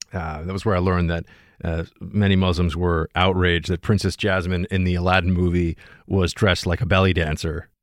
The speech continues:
which, which is, she, which she, which she was, but I digress. Uh, but Melania Trump wore a, uh, a veil when she met with the Pope, which people are saying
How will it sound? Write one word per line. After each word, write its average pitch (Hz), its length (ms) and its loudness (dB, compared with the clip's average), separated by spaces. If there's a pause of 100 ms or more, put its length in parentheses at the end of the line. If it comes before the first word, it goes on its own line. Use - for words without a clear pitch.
(140)
which, 135 400 -4
which 143 260 -4
is, 127 340 -4
she, - 260 -4
which 127 180 -2
she, 131 240 -2 (240)
which 117 160 0
she - 160 0
was, 131 380 0
but 98 260 -4 (340)
I 104 120 -4
digress. 95 480 -6 (560)
Uh, 123 200 4
but 131 160 2
Melania 165 380 6
Trump 156 360 2
wore 135 640 4
a, 120 480 0 (340)
uh, 101 360 0 (100)
a 110 200 2
veil 95 580 2
when 104 140 2
she 113 200 0
met 104 320 0
with 101 520 -2
the 92 180 -8
Pope, - 640 -6
which - 280 -6
people 104 320 -2
are 95 120 0
saying 95 580 -2